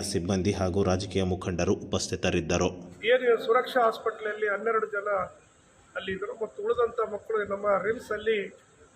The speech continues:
Speaker 2: ಇವತ್ತೇನು ಅಡ್ಮಿಟ್ ಆಗಿದ್ರು. ಕೆಲವರು ನಾಲ್ಕು ಜನ ಮಕ್ಕಳಿಗೆ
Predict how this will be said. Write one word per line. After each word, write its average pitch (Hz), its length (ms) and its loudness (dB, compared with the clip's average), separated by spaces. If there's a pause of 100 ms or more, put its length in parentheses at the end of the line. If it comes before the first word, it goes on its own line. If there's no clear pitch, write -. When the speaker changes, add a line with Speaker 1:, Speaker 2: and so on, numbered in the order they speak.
(100)
Speaker 2:
ಇವತ್ತೇನು 202 400 0
ಅಡ್ಮಿಟ್ 202 360 -2
ಆಗಿದ್ರು. 170 500 -6 (960)
ಕೆಲವರು 254 540 4 (1200)
ನಾಲ್ಕು 247 420 2
ಜನ 226 180 2
ಮಕ್ಕಳಿಗೆ 214 840 -2